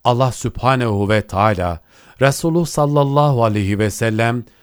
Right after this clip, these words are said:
ve müminlerin omuzlarımızdaki emanetinde hangi durumundayız? Bu noktada düşünmek için önümüzde zaman var. Bu süre zarfında hayatımızda bulunan emanetleri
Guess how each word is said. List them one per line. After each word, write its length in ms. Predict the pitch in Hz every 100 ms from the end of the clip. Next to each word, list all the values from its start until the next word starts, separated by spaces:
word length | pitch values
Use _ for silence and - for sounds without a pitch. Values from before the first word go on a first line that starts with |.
| -
ve 200 | 101 113
müminlerin 680 | 98 117 - 123 120 123 120
omuzlarımızdaki 1000 | 107 110 87 107 110 104 104 110 - 127
emanetinde 840 | 104 117 113 113 - 110 110 107 - _ _
hangi 480 | - - 175 175 117
durumundayız? 840 | 95 78 78 73 73 65 67 - - _ _ _ _ _ _ _ _ _ _ _ _ _ -
Bu 120 | 247
noktada 440 | 208 175 180 165
düşünmek 440 | 127 123 143 151 151
için 500 | 123 131 123 123 - _ _ _ -
önümüzde 500 | 143 131 131 101 101
zaman 460 | 92 92 95 69
var. 340 | 65 - - - _ _ _ - - -
Bu 80 | 196
süre 280 | - 160 127
zarfında 560 | 117 120 - 120 107
hayatımızda 640 | 104 110 107 117 110 120 110
bulunan 380 | 107 107 110
emanetleri 840 | 98 107 104 101 98 - 80 80